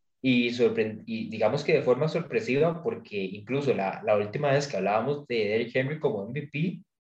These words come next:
no estaba ni siquiera en el top diez en cuanto a las probabilidades en Vegas. Habían cualquier cantidad de quarterbacks que estaban por encima de él, incluso hasta un Derek Carr estaba por encima, pero sí, digamos, la, la lesión, pues, le viene a,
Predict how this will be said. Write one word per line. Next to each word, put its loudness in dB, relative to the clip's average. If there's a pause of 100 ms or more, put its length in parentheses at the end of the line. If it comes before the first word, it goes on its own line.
(160)
no -4
estaba 4
ni 0
siquiera -2
en -2
el -12
top 4
diez 2
en -10
cuanto -2
a 2
las -2
probabilidades 0
en -4
Vegas. 0 (560)
Habían 2
cualquier -2
cantidad 2
de -2
quarterbacks 0
que -14
estaban -6
por 4
encima 0
de 4
él, 0
incluso -8
hasta 0
un 0
Derek 2
Carr 2
estaba -6
por 2
encima, -2 (380)
pero 0
sí, 0
digamos, 2
la, 2
la 0
lesión, 2
pues, -2
le 0
viene 0
a, -4